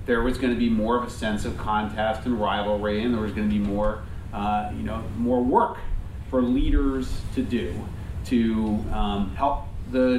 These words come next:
general, uh, society, um, maintain a positive sense, um, of what this relationship meant and added up to. Um, making it much more complicated,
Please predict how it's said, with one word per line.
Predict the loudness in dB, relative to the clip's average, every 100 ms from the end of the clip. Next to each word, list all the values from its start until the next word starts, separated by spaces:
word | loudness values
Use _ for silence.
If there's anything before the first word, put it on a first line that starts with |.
| 0
general, | 0 2 2 0 -2 -4
uh, | -2 -2 -2 -6
society, | -6 -4 -2 -2 0 0 0 -2 -6 -8 -6
um, | 0 2 2 4 4
maintain | 4 2 2 2 4 4
a |
positive | 0 -2 0 0 -2 -2
sense, | -2 -4 -4 -8 -6 -8 -8 -8 -2
um, | 0 2 2
of | 2 2 0 0
what | -2 0
this | -4 -4
relationship | -2 -2 -2 -4 -2 -4 -2
meant | -2 -2 -4 -4
and | -4 -2
added | -2 -2 -2 -4 -2 -2
up | -2 -4 -6
to. | -6 -6 -6 -4 -2 -2 0
Um, | 2 2 0 -2 -8 -6 0
making | 0 2 2 2 0 -2
it | -2 0
much | 0 2 2 2
more | 2
complicated, | 2 2 2 2 0 0 -2